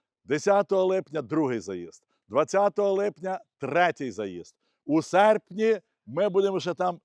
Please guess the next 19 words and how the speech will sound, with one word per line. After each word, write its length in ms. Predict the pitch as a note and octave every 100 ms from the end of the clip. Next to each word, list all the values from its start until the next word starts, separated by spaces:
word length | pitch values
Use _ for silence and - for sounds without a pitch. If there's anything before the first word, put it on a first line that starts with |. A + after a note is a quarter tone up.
| _
ми 180 | A#2+ F3+
ще 140 | E3+
з 60 | D#3
вами 280 | D#3+ F3 E3+
тут 200 | E3 C#3+
будемо 380 | B2+ E3+ D#3+ D#3
так 320 | D#3 D#3 _ _ _
з 200 | - -
тиждень, 500 | - E3 C#3 C#3 D3+
з 60 | F#2+
два 220 | C3+ D#3+
тижні 400 | D#3+ D#3+ A#2 C#3+
жити 460 | A2 C#3+ F3+ F3+
собі, 280 | D#3+ E3+ E3
е, 80 | F3 - _ _ _ A2 A#2 A#2+ A#2+ A#2 A2+
рибу 300 | A#2 F#3+ E3+
ловити 400 | F3+ F3+ F3+ E3+
в 60 | F3
Бовчі, 480 | C#3+ E3 - F#3